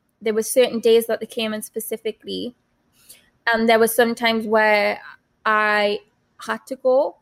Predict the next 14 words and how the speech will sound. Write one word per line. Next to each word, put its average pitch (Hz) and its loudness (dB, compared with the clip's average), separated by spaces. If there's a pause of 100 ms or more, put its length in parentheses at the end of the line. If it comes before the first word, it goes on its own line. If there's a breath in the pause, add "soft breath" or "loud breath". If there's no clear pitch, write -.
(180)
not 254 0 (380)
from 240 -2
my 220 -4
own. 214 -6
I 220 -4
didn't, 240 -4
I 214 0
didn't 233 -10
feel 220 -6
like 196 -8
I 196 -10
needed 202 -12
to 196 -20
go, - -8